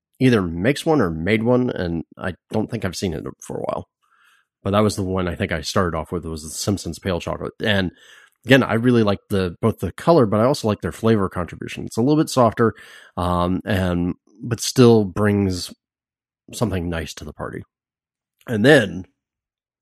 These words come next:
we get into the debittered black malts. These are color providers without the burn. Denny already talked about overusing them makes the beer insipid. The classic of these is the Weyermann, Weyermann Carafa Special Malts,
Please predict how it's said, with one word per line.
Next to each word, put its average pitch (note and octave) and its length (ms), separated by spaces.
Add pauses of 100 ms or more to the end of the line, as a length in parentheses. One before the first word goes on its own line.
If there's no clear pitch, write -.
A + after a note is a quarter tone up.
(340)
we A#2 100
get G#2+ 160
into G#2 220
the F#2 140
debittered F2+ 420
black E2 260
malts. - 280 (280)
These G#2 220
are G2 280 (200)
color D#3 260
providers A#2+ 520
without G2 320
the A2+ 60
burn. G2+ 360 (440)
Denny A#2 260
already A2+ 220
talked G#2 200
about F#2+ 220 (180)
overusing G#2 680
them F2 360
makes G2+ 260
the G2+ 100
beer F2+ 360 (220)
insipid. F#2+ 640 (360)
The B2 120
classic C#3 420
of B2+ 80
these A#2+ 240
is G2+ 180
the G#2 220
Weyermann, G#2+ 560
Weyermann G#2 460
Carafa G2 500
Special - 480
Malts, B2 480